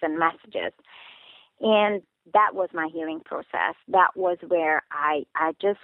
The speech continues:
found my answers. And I realized that people ask me all the time,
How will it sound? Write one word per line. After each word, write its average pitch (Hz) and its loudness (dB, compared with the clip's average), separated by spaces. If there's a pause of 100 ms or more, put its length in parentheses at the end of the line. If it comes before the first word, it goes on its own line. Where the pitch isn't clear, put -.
(140)
found 185 4
my 156 4
answers. 147 -4 (220)
And 151 -2 (640)
I 180 6
realized 180 4 (120)
that 160 4 (1120)
people 254 2
ask 202 4
me 196 -8
all 185 4
the 180 -4
time, 165 0